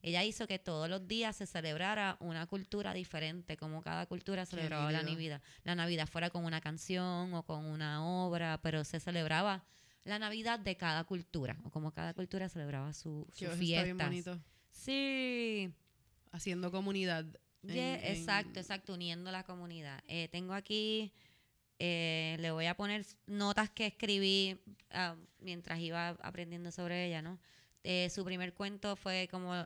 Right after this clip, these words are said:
Speaker 1: les dije, Pérez y Martina, que es el cuento de Ratón Pérez y la Cucarachita Martina. Eh, ella pensaba que los niños aprendían sobre el mundo que les rodea a través de los libros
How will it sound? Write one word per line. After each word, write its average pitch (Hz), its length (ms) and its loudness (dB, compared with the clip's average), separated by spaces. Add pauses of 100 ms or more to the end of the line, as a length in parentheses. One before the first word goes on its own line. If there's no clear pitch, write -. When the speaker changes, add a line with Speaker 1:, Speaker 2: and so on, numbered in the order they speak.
Speaker 1:
les 170 180 -4
dije, 165 540 -2
Pérez 190 340 0
y 196 100 -2
Martina, 190 580 0
que - 80 -6
es 165 60 -2
el 165 80 -8
cuento 175 260 -4
de 175 100 -2
Ratón 165 300 -6
Pérez 170 340 -2
y 185 40 -6
la 170 100 -2
Cucarachita 175 520 -4
Martina. 202 580 0 (600)
Eh, 165 680 6 (360)
ella 196 200 6
pensaba 208 360 0
que 208 80 2
los 202 120 0
niños 190 300 -2
aprendían 190 460 -2
sobre 196 200 0
el 190 60 -2
mundo 185 260 -4
que 190 100 -6
les 190 140 -4
rodea 185 280 -2
a 180 40 -4
través 180 320 -2
de 185 120 -2
los 190 120 -2
libros 214 600 -4